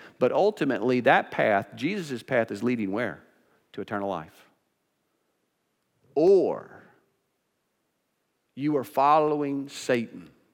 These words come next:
on a path to destruction. Now, people who are on that path, can they occasionally step off and do some good things here or there?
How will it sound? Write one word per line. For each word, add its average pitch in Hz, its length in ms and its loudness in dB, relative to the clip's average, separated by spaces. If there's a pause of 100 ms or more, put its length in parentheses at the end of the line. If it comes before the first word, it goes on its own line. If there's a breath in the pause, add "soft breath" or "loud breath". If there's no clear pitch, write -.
(1300)
on 120 120 -4
a 104 60 -10
path 113 340 -6
to 95 80 -12
destruction. - 520 -16 (1300)
Now, 139 140 2
people 226 360 -2
who 202 140 0
are 147 100 4
on 135 120 2
that 165 200 2
path, 220 200 -2
can 170 120 -4
they 277 120 0
occasionally 247 500 -4
step 226 300 -2
off 110 280 0
and 131 100 -4
do 170 120 0
some 147 180 -6
good 175 180 -2
things 185 240 -4
here 196 140 -2
or 202 40 -4
there? 220 240 -6